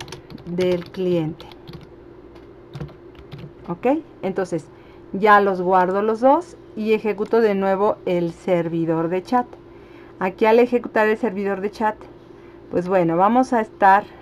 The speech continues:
esperando. Todavía no me sale el letrero porque apenas no tiene ninguna conexión. Pero vean, ejecuto el cliente.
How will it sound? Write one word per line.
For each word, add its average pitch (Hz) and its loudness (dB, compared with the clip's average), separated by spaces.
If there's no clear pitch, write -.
esperando. 196 0
Todavía 247 2
no 233 2
me 220 0
sale 208 0
el 208 0
letrero 208 -2
porque 180 -2
apenas 196 -2
no 196 -4
tiene 196 -2
ninguna 175 -2
conexión. 214 -4
Pero 185 0
vean, 180 0
ejecuto 185 -2
el 233 0
cliente. 226 -2